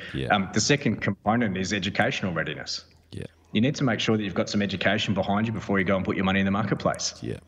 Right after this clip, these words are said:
Speaker 2: You need to understand the fundamentals of the investment that you're, you're putting your money into,
Speaker 1: Yeah.
Speaker 2: um, and, and understand that, um, you, you, uh, you need to have some knowledge of finance, some knowledge of tax. You need to have some knowledge of the way that you're gonna build this portfolio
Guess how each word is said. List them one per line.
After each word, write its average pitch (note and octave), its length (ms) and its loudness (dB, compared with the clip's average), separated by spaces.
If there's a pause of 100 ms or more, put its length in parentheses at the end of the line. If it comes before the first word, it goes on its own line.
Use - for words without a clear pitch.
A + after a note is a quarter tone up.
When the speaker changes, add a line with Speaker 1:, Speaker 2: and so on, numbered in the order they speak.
(500)
Speaker 2:
You G#2 140 6
need G#2+ 140 4
to G#2 60 0
understand G2+ 460 2
the F#2 60 0
fundamentals F#2 600 2
of F2+ 120 -2
the F#2 120 2
investment F2+ 440 0
that - 160 -6
you're, F2+ 240 0
you're F#2+ 120 2
putting F#2 280 2
your F2 80 2
money F#2+ 320 0
into, - 500 -2 (240)
Speaker 1:
Yeah. G2 120 4
Speaker 2:
um, F#2+ 300 -2 (160)
and, G#2 300 2
and A2 160 2
understand G2+ 540 2
that, F2+ 280 -2
um, F2+ 260 0 (500)
you, G#2 480 -4
you, F#2+ 500 0
uh, F#2 320 0 (400)
you G#2+ 80 2
need A2 160 4
to A#2 80 -4
have G#2 160 0
some A#2 240 2
knowledge G#2 380 0
of F2+ 80 -4
finance, E2+ 580 -2
some G2+ 260 2
knowledge G2+ 340 0
of F2 140 -6
tax. - 520 0
You F#2 80 -4
need G2 140 -2
to G2+ 60 -2
have G2 120 0
some G2+ 280 2
knowledge F#2 360 0
of F2 200 -6
the G2+ 80 -2
way F2+ 300 2
that - 180 -8
you're F2 80 -8
gonna E2+ 160 -2
build F2 260 -2
this F#2+ 120 -2
portfolio F2 720 -2